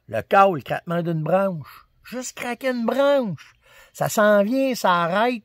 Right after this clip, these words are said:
Tu sais, je fais, pas je mets un chicot à terre, juste une branche.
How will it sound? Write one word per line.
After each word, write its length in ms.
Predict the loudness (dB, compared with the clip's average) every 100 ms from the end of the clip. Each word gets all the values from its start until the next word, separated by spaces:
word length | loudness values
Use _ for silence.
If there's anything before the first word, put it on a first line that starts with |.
| _
Tu 340 | -12 -10 -8 -4
sais, 220 | -2 -2
je 80 | -2
fais, 220 | 0 0 -2 -14 -20 _ _
pas 140 | 0 0
je 280 | -4 -10
mets 220 | -4 -2 -2
un 160 | -2
chicot 520 | -4 -8 -10 -6 -2
à 100 | -2
terre, 540 | 0 -2 0 2 0 0
juste 180 | -4 -4
une 160 | -4
branche. 300 | -2 -2 -4